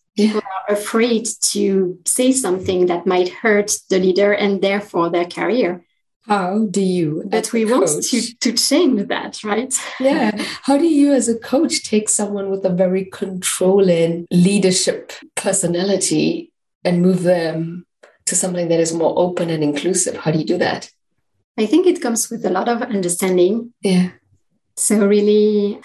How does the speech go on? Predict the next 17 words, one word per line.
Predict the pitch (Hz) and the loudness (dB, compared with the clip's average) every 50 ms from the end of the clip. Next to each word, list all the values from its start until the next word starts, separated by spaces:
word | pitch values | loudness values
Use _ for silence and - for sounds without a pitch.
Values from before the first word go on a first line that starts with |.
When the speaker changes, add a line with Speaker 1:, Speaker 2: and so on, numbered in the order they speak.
| - - | -4 -2
Speaker 2:
I'm | 226 226 247 | 0 2 2
also | 254 254 254 - 277 262 262 | 2 2 2 2 0 0 -2
trained | 262 - - 247 247 247 240 | -2 -2 -2 -2 -2 0 0
as | 226 208 202 | 0 0 0
a | 208 | -2
coach | 202 - - 226 226 226 - - | -2 0 0 0 0 0 -2 -2
to | - 214 214 | 0 2 4
work | 214 208 214 208 214 | 4 4 4 2 2
on | 208 185 | 0 0
the | 180 175 | 2 2
mindset, | 180 180 185 196 196 190 - - 190 196 196 - - - - _ - | 2 2 2 0 0 0 -2 -2 -2 -4 -6 -8 -12 -16 -16 _ -6
the | - | -4
Speaker 1:
Yes. | 208 180 175 170 | -4 -4 -4 -4
Speaker 2:
thoughts | - 202 185 180 180 180 - - - - - - - _ _ _ _ - | -4 -2 -2 -2 -2 -2 -2 -2 -2 -4 -6 -12 -20 _ _ _ _ -6
and | 196 190 196 190 190 190 - | -4 -2 0 0 -2 -2 -2
emotions. | - 208 202 190 190 - - - 185 196 277 359 - - - - - - _ _ - - - - _ _ - - _ - | 0 0 0 0 0 -2 -2 -2 2 2 2 2 2 -2 -4 -6 -10 -12 _ _ -20 -20 -20 -20 _ _ -20 -20 _ -4
So | - - - 214 208 208 208 208 208 | -4 -2 0 0 0 2 2 2 0